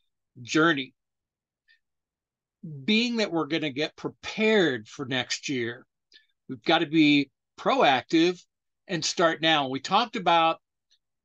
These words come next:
um, this book right here, The Seven Habits of Highly Effective People by Stephen Covey. It's sold over fifteen million copies, and, well, I can't keep track of how many languages <laughs> it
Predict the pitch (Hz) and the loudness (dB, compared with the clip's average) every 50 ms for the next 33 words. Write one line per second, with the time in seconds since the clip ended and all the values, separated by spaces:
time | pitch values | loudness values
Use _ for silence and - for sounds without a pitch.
0 | _ _ - 139 139 131 127 123 120 120 127 127 _ _ _ _ _ _ _ _ | _ _ -16 -14 -12 -12 -12 -12 -14 -16 -20 _ _ _ _ _ _ _ _ _
1 | _ _ _ _ _ _ 120 120 123 190 226 226 - - - 131 131 127 - 151 | _ _ _ _ _ _ -20 0 4 4 4 4 2 0 0 0 0 -2 -2 -4
2 | 139 139 127 - - - 269 240 185 139 123 139 - _ _ _ _ _ _ _ | -4 -4 -4 -6 -8 -6 -2 0 0 0 0 -2 -8 _ _ _ _ _ _ _
3 | _ _ _ _ _ _ _ _ _ _ _ _ _ _ _ _ 139 - - 214 | _ _ _ _ _ _ _ _ _ _ _ _ _ _ _ _ -4 0 0 0
4 | 202 196 170 156 170 180 175 180 - - 131 - - - 185 196 175 160 139 - | 0 0 0 0 0 0 0 -2 -8 -8 -10 -8 -4 -2 -2 0 0 -2 -2 -2
5 | 175 165 - - 147 123 _ - 190 - 151 135 123 131 123 117 - - - - | -2 -4 -4 -4 -12 -14 _ -8 -6 -6 -6 -4 -2 -2 -2 -2 -6 -8 -8 -8
6 | 185 160 135 123 120 - - - 175 175 156 143 127 120 110 95 - - - - | -8 -8 -8 -10 -10 -10 -10 -2 -2 -2 0 -2 -4 -6 -10 -14 -14 -12 -10 -4
7 | - 214 208 214 214 214 - - 208 202 208 202 190 - - 240 220 - - - | -2 0 2 2 0 -2 -4 -4 -4 -2 -2 -2 -4 -4 -4 -4 -4 -4 -4 -4
8 | 233 220 202 185 156 147 143 151 175 240 269 294 277 226 196 170 - - 185 180 | -2 -2 -2 -2 -2 -2 -2 -2 -2 0 0 0 0 0 -2 -4 0 2 4 4
9 | 175 - 160 139 135 120 - 147 131 127 - _ _ _ _ _ _ _ _ _ | 4 2 -2 -4 -4 -4 -6 -6 -8 -8 -12 _ _ _ _ _ _ _ _ _
10 | _ 151 151 156 170 165 - 165 151 139 - _ _ - - 170 151 - - 180 | _ 4 4 4 2 0 -2 -4 -4 -4 -6 _ _ -10 -10 -10 -8 -4 0 2
11 | 170 156 - - 117 - - - - - - - 240 240 233 208 190 180 180 180 | 2 0 0 -4 -12 -14 -16 -18 -18 -16 -10 -10 -8 -4 0 0 2 2 2 0
12 | 170 147 135 139 123 123 135 131 117 123 147 127 | 0 0 0 -2 -2 -2 -4 -4 -4 -6 -8 -8